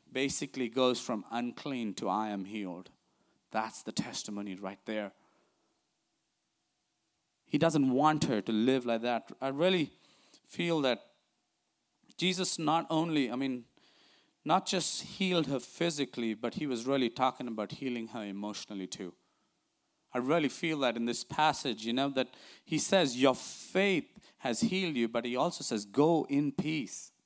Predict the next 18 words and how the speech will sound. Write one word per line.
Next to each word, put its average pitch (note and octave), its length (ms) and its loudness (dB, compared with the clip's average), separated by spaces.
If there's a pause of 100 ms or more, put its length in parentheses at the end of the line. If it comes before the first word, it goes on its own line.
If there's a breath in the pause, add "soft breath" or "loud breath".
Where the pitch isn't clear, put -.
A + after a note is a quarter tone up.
(1200)
"Your C#3+ 80 -8
faith A3+ 260 4
has E3+ 140 6
healed G3 180 6
you, E3+ 80 4
but C#3 240 2
go F#3+ 220 6
in F3 120 2
peace." G3+ 260 2
And D3+ 140 2
here's G3 260 6
the D#3+ 120 0
truth. F#3+ 420 2
When C#3+ 180 2
we G3 200 6
are E3+ 280 6
beaten F3+ 420 -2
down D#3 380 4